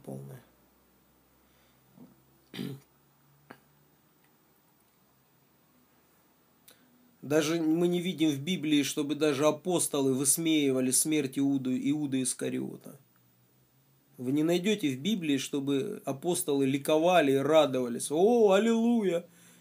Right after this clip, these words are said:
Иуда повесился! Как мы рады, как мы рады, что Иуда повесился!"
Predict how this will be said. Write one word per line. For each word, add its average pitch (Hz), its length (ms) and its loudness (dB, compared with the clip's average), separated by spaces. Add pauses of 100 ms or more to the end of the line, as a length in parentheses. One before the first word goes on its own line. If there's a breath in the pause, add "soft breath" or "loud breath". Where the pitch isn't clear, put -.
(100)
Иуда 220 520 6
повесился! 202 840 4
Как 254 320 2
мы 233 160 6
рады, 226 400 6
как 254 340 2
мы 220 140 4
рады, 214 400 4
что 202 280 -6
Иуда 175 320 -2
повесился!" 147 720 -2